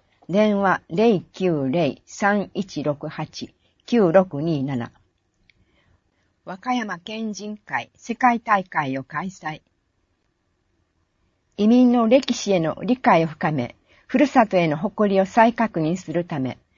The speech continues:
和歌山県人会世界大会を開催します。時、十一月二十四日日曜、午後四時から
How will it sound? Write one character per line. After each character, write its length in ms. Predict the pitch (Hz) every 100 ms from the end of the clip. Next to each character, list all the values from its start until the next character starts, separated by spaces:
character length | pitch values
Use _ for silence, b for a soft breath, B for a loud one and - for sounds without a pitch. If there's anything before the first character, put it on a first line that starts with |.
| b b b
和 120 | -
歌 140 | 180 233
山 180 | 247
県 300 | 247 254 233
人 260 | 214 208 208
会 300 | - 143 -
世 160 | - 254
界 240 | 247 262
大 240 | 254 220 196
会 300 | - 147 131
を 60 |
開 220 | 120 175 185
催 260 | - 175
し 160 | 175 151
ま 140 | 151
す。 180 | 185 - _ _ _ _ _ _ _ _ _ _ _ _ _ b b b
時、 420 | 247 254 208 156 _ _
十 200 | 175 233
一 160 | 262 240
月 320 | 214 233 -
二 160 | 170 208
十 200 | 185 160
四 140 | 165
日 220 | 185 -
日 360 | 165 226 - 208
曜、 260 | 180 131 - _ -
午 140 | 233 214
後 140 | 170
四 160 | 185 190
時 140 | -
か 140 | -
ら 200 | 131 120